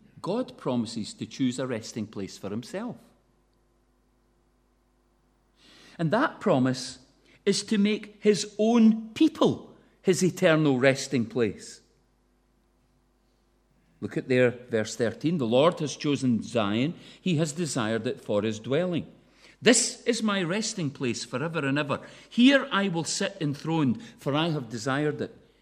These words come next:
God has chosen the place where he will rest forever, where his presence will,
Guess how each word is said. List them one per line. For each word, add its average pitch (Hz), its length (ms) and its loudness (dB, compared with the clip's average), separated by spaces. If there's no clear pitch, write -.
God 202 320 0
has 269 220 -8
chosen 123 680 -2
the 147 100 -4
place 113 420 -4
where 135 140 -2
he 117 220 -4
will 113 220 -6
rest 101 540 -12
forever, 190 400 -8
where 175 180 0
his 190 240 -6
presence - 600 -8
will, 127 240 -6